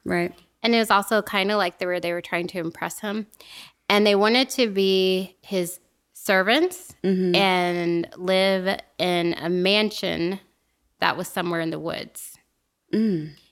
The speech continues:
Speaker 2: And so that's where, after they stabbed her, they went walking, looking for this mansion where they were gonna live with Slender Man.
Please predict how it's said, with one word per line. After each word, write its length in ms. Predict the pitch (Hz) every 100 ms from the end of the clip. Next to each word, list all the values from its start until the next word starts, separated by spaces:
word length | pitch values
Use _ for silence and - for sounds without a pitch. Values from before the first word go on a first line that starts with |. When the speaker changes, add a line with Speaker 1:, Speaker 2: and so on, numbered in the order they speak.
| -
Speaker 2:
And 220 | 196 190
so 160 | 202 185
that's 260 | 185 190
where, 440 | 185 185 180 175 175
after 300 | 175 180 175
they 120 | 170
stabbed 440 | - 190 180 180 -
her, 220 | 170 170
they 160 | 170
went 320 | 165 160 - 160
walking, 580 | 165 160 - 175 160 165
looking 440 | 170 170 175 165
for 240 | - 175
this 260 | - 165 -
mansion 480 | 170 160 - - -
where 140 | -
they 140 | - -
were 100 | -
gonna 500 | - - 90 - 185 _
live 160 | 180 165
with 120 | 170
Slender 320 | - - 165 -
Man. 340 | - - 185